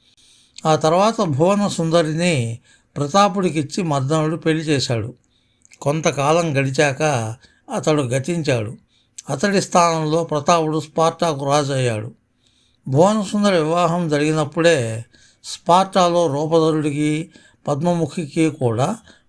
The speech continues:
వివాహం జరిగింది. పద్మముఖి తండ్రి అయిన చంద్రదత్తుడు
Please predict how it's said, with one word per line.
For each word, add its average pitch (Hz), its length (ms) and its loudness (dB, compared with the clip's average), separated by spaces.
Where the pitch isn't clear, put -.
వివాహం 190 460 2
జరిగింది. 131 520 -2
పద్మముఖి 214 600 2
తండ్రి 180 480 0
అయిన 160 240 2
చంద్రదత్తుడు 139 1200 0